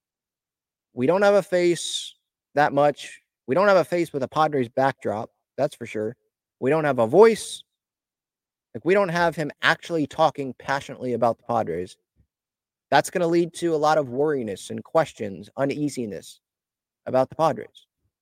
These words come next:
Yeah, Eric Kut-, not just Eric Kutsenda, but Eric Kutspenda. Yeah, I've seen that a lot. And it's, it's not Eric with the K, that's Grubner, Eric with the C.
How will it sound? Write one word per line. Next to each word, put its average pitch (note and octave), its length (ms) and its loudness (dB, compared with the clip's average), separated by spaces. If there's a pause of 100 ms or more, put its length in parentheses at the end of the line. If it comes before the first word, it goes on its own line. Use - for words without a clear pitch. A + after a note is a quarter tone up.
(440)
Yeah, C#3 220 6 (100)
Eric D#3 280 6 (120)
Kut-, - 240 -2 (680)
not D3 240 -2
just - 300 -4 (480)
Eric D3 280 4
Kutsenda, C#3+ 520 2
but A#2 180 0
Eric C3 240 2 (240)
Kutspenda. B2+ 800 -2 (1120)
Yeah, G#2 240 -2 (960)
I've A3+ 160 2
seen D#3 200 0
that G#2 180 0
a F#2 40 -8
lot. D2 200 -12 (360)
And D#3 160 2
it's, - 140 -10 (180)
it's G3+ 160 -4
not A3 220 4
Eric F3+ 260 4
with F#3 120 -6
the C#3 60 -4
K, D3 280 0
that's C#3+ 220 0
Grubner, E3 500 -4 (160)
Eric C#3 240 2
with B2+ 100 -6
the A2+ 80 -10
C. G#2 320 -10